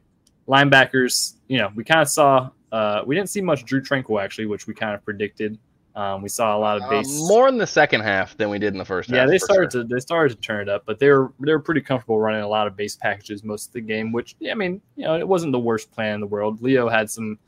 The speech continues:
Speaker 1: had some good reps. Willie was out there. Nick was doing good. So it wasn't the worst showing from the linebackers, but it did seem, they might have, might have needed Drew a little bit more than what
Speaker 2: I'm
Speaker 1: they
Speaker 2: not
Speaker 1: used him
Speaker 2: surprised
Speaker 1: for.
Speaker 2: they didn't use him much early. I di-, I didn't expect them to. I,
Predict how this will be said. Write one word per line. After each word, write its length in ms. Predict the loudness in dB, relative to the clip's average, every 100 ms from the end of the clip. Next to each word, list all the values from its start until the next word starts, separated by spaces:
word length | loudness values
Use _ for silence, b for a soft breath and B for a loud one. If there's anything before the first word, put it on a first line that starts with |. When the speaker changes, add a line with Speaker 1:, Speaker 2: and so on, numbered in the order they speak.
| _ _ -6
Speaker 1:
had 160 | -6
some 160 | -4 -4
good 160 | -4 0
reps. 280 | 0 0
Willie 220 | -2 -2 0
was 160 | 0
out 180 | -2 -2
there. 140 | -4
Nick 240 | -4 -4 -6
was 140 | -10
doing 240 | -8 -8 -6
good. 260 | -6 -6
So 320 | -6 -4 -4 -6 _ _ _ _ _ _ _ _
it 80 | 2
wasn't 240 | 4 4
the 80 | 2
worst 260 | 2 0 0
showing 320 | -2 -2 -4
from 140 | -6
the 80 | -6
linebackers, 680 | -2 -2 -2 -2 -2 -4 -2
but 120 | -2
it 160 | -2 -4
did 200 | -8 -6
seem, 380 | -6 -6 -6 -10 _
they 80 | -6
might 140 | -2
have, 220 | 0 -2 -6
might 200 | -2 0
have 100 | 2
needed 300 | 0 -2 -6
Drew 220 | -6 -4
a 60 | -2
little 160 | -2
bit 140 | -2 -6
more 180 | -6
than 240 | -6 -8 -4
what 100 | 0
Speaker 2:
I'm 60 |
Speaker 1:
they 80 | 4
Speaker 2:
not 120 | 4 4
Speaker 1:
used 100 | 2
him 60 |
Speaker 2:
surprised 240 | 4 4 4
Speaker 1:
for. 20 |
Speaker 2:
they 100 | 2
didn't 240 | 0 -2
use 220 | -4 -4
him 140 | -4 -6
much 240 | -6 -4
early. 320 | -4 -2 0
I 100 | 0
di-, 220 | -2 -4 -2
I 100 | -2
didn't 180 | -2 -6
expect 420 | -10 -2 -2 -2
them 180 | -6 -4
to. 120 | -4
I, 100 | 2